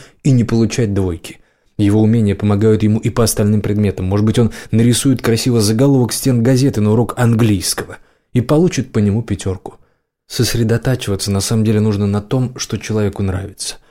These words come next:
Однажды американского актёра Джейсона Стэтхэма, который сам выполняет трюки в боевиках, во время интервью спросили: «Вы работаете над своими слабыми сторонами?» «Нет,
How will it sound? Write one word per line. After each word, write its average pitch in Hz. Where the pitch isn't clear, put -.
Однажды 127
американского 110
актёра 123
Джейсона 104
Стэтхэма, 101
который 98
сам 101
выполняет 98
трюки 107
в 92
боевиках, 110
во 123
время 117
интервью 127
спросили: -
«Вы 120
работаете 143
над 104
своими 135
слабыми 123
сторонами?» 131
«Нет, 92